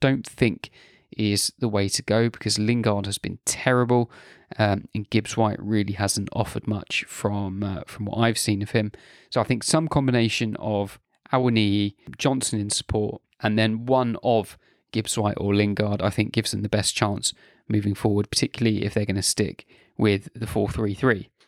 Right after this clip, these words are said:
I have to say, though, from what I saw in that Bournemouth match against Spurs, I would probably take Moore over Awoniyi at the moment.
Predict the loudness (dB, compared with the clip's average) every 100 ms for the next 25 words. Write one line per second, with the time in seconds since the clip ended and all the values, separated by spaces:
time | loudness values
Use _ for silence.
0 | _ -2 0 2 2 2 2 -2 -2 2
1 | 2 2 2 4 4 2 0 -2 0 -2
2 | 0 0 0 -4 -8 -8 -6 -4 -4 -2
3 | -2 0 -4 -8 _ _ _ -8 -6 -4
4 | -2 0 -2 -4 -2 -2 0 2 2 0
5 | -8 _ _ _ 0 2 2 0 -2 -4
6 | -8 -6 -2 0 0 -4 -8 -10 -8 -10
7 | -12